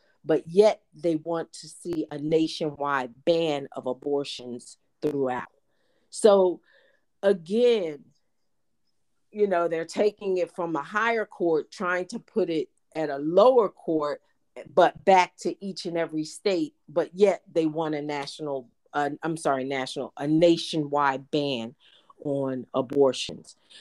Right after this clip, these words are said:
and never giving any consideration to the exceptions. And here's a question I raise. So where is the real moral fiber of America headed?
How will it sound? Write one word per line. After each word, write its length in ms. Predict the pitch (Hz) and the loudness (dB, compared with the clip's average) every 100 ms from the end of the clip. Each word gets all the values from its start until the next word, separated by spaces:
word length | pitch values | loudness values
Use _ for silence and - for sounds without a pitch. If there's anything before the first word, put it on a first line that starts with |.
| - _ _ - | -20 _ _ 4
and 180 | 202 | 6
never 300 | 202 269 277 | 8 6 4
giving 420 | 247 240 233 240 233 | 2 -4 -2 -4 -2
any 200 | 240 233 | -4 -6
consideration 1160 | 277 220 - 226 220 214 247 330 - 160 170 _ _ _ | -16 -14 -6 -2 -2 -2 -6 -8 -10 -10 -12 _ _ _
to 180 | - 226 | 0 2
the 160 | 220 | 4
exceptions. 960 | 226 - - 453 - - - - - - _ _ _ _ _ _ _ _ | 4 2 -4 -6 -6 -14 -14 -18 -20 -20 _ _ _ _ _ _ _ _
And 520 | - 208 202 185 180 165 _ _ _ - | 0 2 4 2 -2 -8 _ _ _ -2
here's 260 | 311 311 | 0 0
a 60 | 262 | -4
question 560 | _ 220 208 - 208 | _ -6 -6 -8 -6
I 140 | 208 262 | -4 -4
raise. 560 | 277 139 - - - _ _ _ _ _ | -6 -8 -10 -16 -20 _ _ _ _ _
So 220 | _ - 185 | _ 0 0
where 520 | 175 233 320 330 311 | 4 4 4 4 4
is 200 | 214 165 | 2 2
the 120 | 160 | -2
real 920 | 151 156 170 220 277 269 262 247 247 233 _ | -2 -8 -2 2 2 4 2 2 -2 -8 _
moral 580 | 170 175 196 202 202 202 _ | -8 0 2 2 -2 -6 _
fiber 680 | 196 190 185 170 147 135 143 _ _ _ _ _ _ | -4 -2 -4 -6 -10 -10 -16 _ _ _ _ _ _
of 120 | 151 | -2
America 800 | 151 156 170 175 139 131 156 117 - _ | 0 2 4 4 0 -4 -10 -10 -12 _
headed? 400 | 175 139 - | -2 0 -2